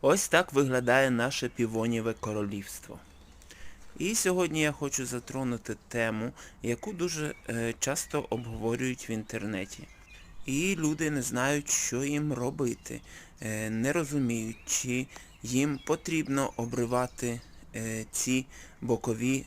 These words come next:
е, бутони, чи залишати їх. Тож зараз ми поговоримо, що з ними потрібно робити.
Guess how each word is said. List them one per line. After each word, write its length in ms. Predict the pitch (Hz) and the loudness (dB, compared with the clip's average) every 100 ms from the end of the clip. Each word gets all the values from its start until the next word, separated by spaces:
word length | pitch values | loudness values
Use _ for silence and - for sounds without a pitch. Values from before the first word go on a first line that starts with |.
| - 110 | -6 -2
е, 160 | 113 | -2
бутони, 640 | 107 117 - 113 113 120 - | -2 -6 -4 -2 -2 -2 -2
чи 280 | - 131 139 | -2 0 2
залишати 720 | 143 127 117 - 107 101 107 | 4 4 2 0 -2 -4 -8
їх. 300 | 110 107 - - - - - | -8 -8 -12 -18 -20 -20 -6
Тож 420 | 165 226 - - - | -2 -2 -2 -4 0
зараз 400 | 127 139 156 139 | 0 2 0 0
ми 200 | 120 147 | -2 -2
поговоримо, 680 | 135 123 117 113 113 110 101 - - - | -4 -2 -2 0 0 -2 -6 -8 -18 -10
що 260 | - 147 214 | -4 -2 -2
з 80 | |
ними 260 | 175 147 160 | 0 0 -2
потрібно 560 | - - 117 117 120 113 | -6 -6 -4 -2 -2 -2
робити. 500 | 101 110 - 95 | -4 -6 -6 -10